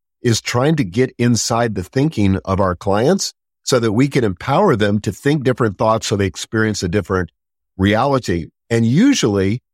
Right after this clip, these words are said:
the gateway, the easiest way to understand what somebody's thinking is to listen to their language. You know, I talked about my golfing buddy who would say things like, "You idiot. Why do you always,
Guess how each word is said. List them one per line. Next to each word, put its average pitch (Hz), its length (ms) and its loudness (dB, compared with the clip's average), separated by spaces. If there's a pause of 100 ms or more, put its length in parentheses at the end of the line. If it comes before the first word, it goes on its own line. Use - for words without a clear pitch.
(160)
the 107 100 0
gateway, 104 680 0 (140)
the 107 160 -4
easiest 151 540 4
way 117 260 2
to 110 240 -2
understand 117 880 0 (260)
what 117 160 0
somebody's 110 380 0
thinking 131 420 0 (500)
is 127 220 0
to 120 100 0
listen 110 320 2
to 98 140 0
their 95 160 0
language. 90 580 -2 (240)
You 104 60 -4
know, 104 60 2
I - 20 0
talked 110 240 -2
about 101 160 0
my 92 100 -4
golfing 98 420 0
buddy 82 320 -4 (280)
who 107 80 2
would 95 120 2
say 95 200 0
things 92 440 -2
like, 92 460 -2
"You 104 200 2
idiot. 110 340 0 (160)
Why 107 160 0
do 113 80 2
you 107 120 2
always, 107 440 0